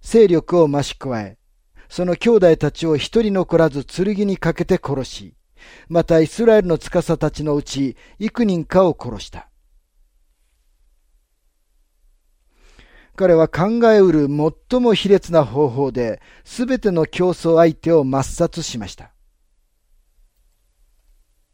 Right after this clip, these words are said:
彼は自分のすべての兄弟たちと、王家の他の人々を殺しました。なぜ彼は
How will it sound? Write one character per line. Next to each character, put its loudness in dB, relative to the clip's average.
彼 2
は 4
自 -4
分 0
の 2
す -8
べ 0
て 0
の 0
兄 0
弟 4
た -6
ち -14
と、 -14
王 4
家 0
の 0
他 -2
の 0
人 -2
々 0
を -4
殺 -8
し -16
ま -14
し -20
た。 -20
な 2
ぜ 2
彼 2
は -2